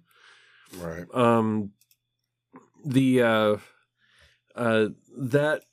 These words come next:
Speaker 2: house, that farmhouse, just didn't fit my needs. It was too far away from the water,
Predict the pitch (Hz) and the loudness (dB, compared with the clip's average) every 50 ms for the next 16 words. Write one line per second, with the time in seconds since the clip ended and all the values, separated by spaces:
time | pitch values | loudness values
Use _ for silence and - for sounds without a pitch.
0 | _ _ _ _ _ _ _ _ _ _ _ - 127 123 160 180 165 143 127 123 | _ _ _ _ _ _ _ _ _ _ _ -14 -10 -4 -2 0 0 2 2 2
1 | 131 135 131 - - - - - - - - 123 131 127 117 - - - 147 151 | 2 0 0 -4 -10 -10 -12 -14 -14 -10 -4 0 0 0 0 -4 -4 -4 -2 -2
2 | 143 135 131 120 113 113 110 - - - - 135 139 160 165 165 - - 165 165 | 0 0 0 0 0 0 -2 -4 -8 -12 -14 -6 -4 -4 -4 -4 -4 -4 -4 -4
3 | 147 143 135 127 - _ _ _ _ _ _ - - - 165 156 - - _ 123 | -2 -4 -4 -4 -8 _ _ _ _ _ _ -16 -4 -2 -2 -2 -2 -4 _ -4
4 | 127 123 123 123 120 120 127 131 123 113 107 101 101 98 101 101 - - - - | -2 0 0 0 0 2 2 2 2 2 0 -2 -4 -8 -8 -10 -10 -10 -12 -6
5 | _ 123 127 117 117 117 - - - - 147 139 135 - 147 147 143 131 131 131 | _ 0 2 2 2 -2 -2 -6 -8 -6 -6 -6 -4 -2 0 0 2 2 2 2
6 | 131 131 143 147 147 139 120 110 107 110 110 123 131 - | 0 -2 -4 -4 -2 0 2 2 2 2 0 0 -2 -6